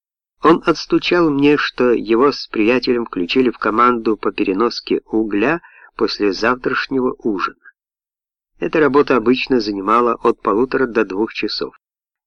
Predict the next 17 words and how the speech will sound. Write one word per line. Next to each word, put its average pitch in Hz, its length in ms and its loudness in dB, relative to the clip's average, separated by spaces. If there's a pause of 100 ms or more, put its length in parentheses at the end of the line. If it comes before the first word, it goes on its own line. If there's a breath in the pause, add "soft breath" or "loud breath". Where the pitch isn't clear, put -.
Его 120 320 2
идея 107 360 0
заключалась 110 600 -4
в - 60 -20
том, 104 300 -4 (260)
что - 180 -10
на 101 120 -4
перекличке 110 680 0
мы 110 100 -2
должны 110 380 0
выйти 117 320 0
вперёд, 110 500 -2
когда 101 300 -2
охранник 120 460 -4
назовёт 101 420 -4
их 110 140 -2
фамилии. 135 520 -6